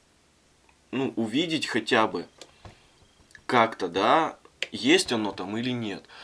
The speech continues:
То есть, э, маслянистые пятна должны остаться. У меня вот здесь, э,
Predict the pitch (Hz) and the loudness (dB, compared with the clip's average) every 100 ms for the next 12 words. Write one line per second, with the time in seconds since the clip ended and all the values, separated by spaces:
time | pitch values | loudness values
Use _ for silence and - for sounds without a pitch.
0 | - - 113 104 - 113 113 113 110 120 | -20 0 0 2 2 2 4 4 4 2
1 | - 151 180 - 131 113 - 143 165 135 | 4 4 4 4 2 0 4 4 4 2
2 | 107 104 131 131 120 - 107 - - - | -2 -2 0 0 0 2 2 2 -8 -12
3 | _ - _ _ _ _ _ _ _ - | _ -20 _ _ _ _ _ _ _ -20
4 | - 104 117 131 127 107 - 117 - - | -8 -2 2 4 6 4 2 0 0 -4
5 | - 90 90 87 85 76 71 60 | -4 -4 -2 -4 -4 -4 -6 -8